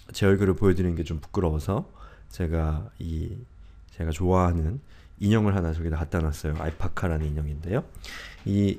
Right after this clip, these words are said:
인형처럼 여러분의 얼굴이 화면에 잘 나오면, 예, 설정이 잘 된 겁니다. 그리고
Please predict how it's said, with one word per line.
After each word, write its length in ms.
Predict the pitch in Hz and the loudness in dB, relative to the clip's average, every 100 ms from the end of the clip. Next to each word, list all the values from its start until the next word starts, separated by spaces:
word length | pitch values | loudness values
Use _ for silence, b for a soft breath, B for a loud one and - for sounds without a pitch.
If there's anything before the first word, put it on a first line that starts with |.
| - | -2
인형처럼 1400 | 113 127 127 127 123 120 117 - - - 107 95 101 76 80 - | 4 8 8 8 4 2 -2 -8 -14 4 6 8 6 0 -6 2
여러분의 480 | 110 123 117 117 - | 6 6 6 4 6
얼굴이 600 | 101 123 135 110 120 - B B B | 4 6 6 6 4 -2 B B B
화면에 320 | - 143 139 | 0 4 6
잘 200 | 131 117 | 6 6
나오면, 520 | 110 95 90 123 80 - - | 8 6 6 2 0 -6 -8
예, 80 | 87 | -2
설정이 340 | 143 143 113 | 0 2 0
잘 160 | 101 82 | 0 0
된 180 | 101 95 | 0 0
겁니다. 380 | 80 73 - - b b b - | -2 -6 -10 -16 b b b -14
그리고 560 | - 82 131 165 208 | -8 -2 2 2 0